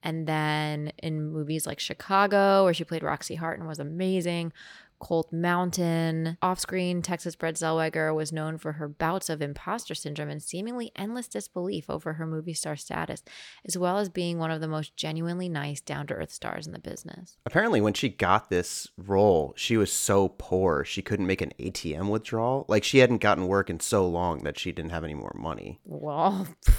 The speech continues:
Speaker 1: thank God for this.
Speaker 2: Yeah, and she crushed this. Yeah, she's just so good
Speaker 1: She
Speaker 2: in this.
Speaker 1: crushed it. And last, but of course not least, Ray, played by a young Jonathan Lipnicki, who was, like, the child actor of the nineties.
Speaker 2: Mm-hmm.
Speaker 1: We saw him in other films like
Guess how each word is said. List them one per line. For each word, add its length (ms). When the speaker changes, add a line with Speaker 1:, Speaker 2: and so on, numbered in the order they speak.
Speaker 1:
thank 280
God 320
for 100
this. 320
Speaker 2:
Yeah, 200
and 120
she 80
crushed 500
this. 260
Yeah, 120
she's 320
just 160
so 300
good 220
Speaker 1:
She 80
Speaker 2:
in 40
this. 140
Speaker 1:
crushed 420
it. 320
And 260
last, 640
but 80
of 80
course 340
not 220
least, 500
Ray, 760
played 420
by 480
a 60
young 580
Jonathan 520
Lipnicki, 800
who 160
was, 240
like, 300
the 420
child 460
actor 400
of 120
the 120
nineties. 760
Speaker 2:
Mm-hmm. 320
Speaker 1:
We 80
saw 140
him 220
in 100
other 220
films 480
like 280